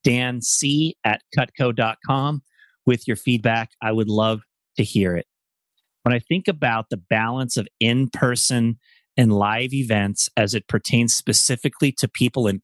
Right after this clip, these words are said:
Cutco Vector, what comes to my mind is the concept we all know called the eighty twenty rule, right? Twenty percent of our people create eighty percent of our results.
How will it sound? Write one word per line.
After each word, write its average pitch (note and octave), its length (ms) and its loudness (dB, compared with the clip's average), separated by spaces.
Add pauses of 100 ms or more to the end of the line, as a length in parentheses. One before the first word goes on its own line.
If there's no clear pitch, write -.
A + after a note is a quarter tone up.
Cutco C3 440 -2
Vector, G2+ 520 -4 (720)
what B2 220 0
comes D3+ 220 -2
to G#3 80 -4
my G3 140 0
mind A#2+ 420 -2
is G#2 160 -2
the - 60 -12
concept B2 440 -2
we A#2+ 140 2
all A#2 160 0
know G#2+ 180 0
called G#2 300 -2
the - 200 -4
eighty A2+ 260 2
twenty G#2 420 0
rule, E2+ 340 -2 (720)
right? A2 240 2 (120)
Twenty B2 220 2
percent B2 520 0 (420)
of A#2 200 2
our G#2+ 420 -2 (240)
people A2+ 360 2
create A#2 420 -2 (100)
eighty B2 300 2
percent G#2+ 640 0
of G2+ 160 0
our F#2+ 340 -2 (400)
results. F#2+ 640 0